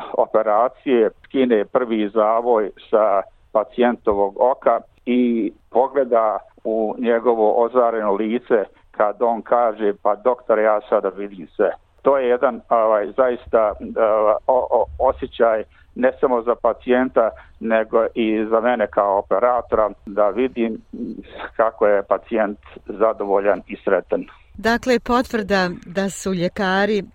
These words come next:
Speaker 2: zaista izuzetni humanisti, da vole ljude. U onome što ste vi činili kao specijalista, očni ljekar, e, smatrate to svojim najvećim uspjehom. Neusporan je uticaj društvenih medija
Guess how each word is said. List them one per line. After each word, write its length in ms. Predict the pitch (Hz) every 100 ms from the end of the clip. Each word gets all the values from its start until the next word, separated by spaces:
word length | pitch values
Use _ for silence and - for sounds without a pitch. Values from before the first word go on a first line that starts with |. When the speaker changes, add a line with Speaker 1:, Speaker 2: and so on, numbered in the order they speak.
| -
Speaker 2:
zaista 560 | - 180 208 196 - 185
izuzetni 760 | 175 165 175 156 190 - 170
humanisti, 800 | 156 - 175 175 180 185 - 180 170 - -
da 220 | - 202
vole 300 | 185 208 190
ljude. 480 | 190 190 180 165 156 - - -
U 380 | 208 202 208 -
onome 480 | 214 226 226 208 196
što 160 | -
ste 180 | 202 226
vi 180 | 208 240
činili 640 | - 202 202 202 202 175 170 _ -
kao 560 | 208 190 180 170 160
specijalista, 920 | - - 190 - 185 190 202 - 180
očni 440 | 165 185 - 196 175
ljekar, 520 | 160 175 - 185 175 - -
e, 140 | 196
smatrate 540 | 175 202 190 185 170 175
to 160 | 185
svojim 420 | 175 - 175 175
najvećim 580 | 170 156 156 160 170 160 -
uspjehom. 720 | 156 - 139 151 147 113 147 - - - -
Neusporan 840 | 226 240 370 359 294 - 208 190 190
je 120 | 185
uticaj 500 | 262 254 - 185 170
društvenih 760 | 160 247 - 185 170 160 -
medija 600 | 202 208 190 165 151 135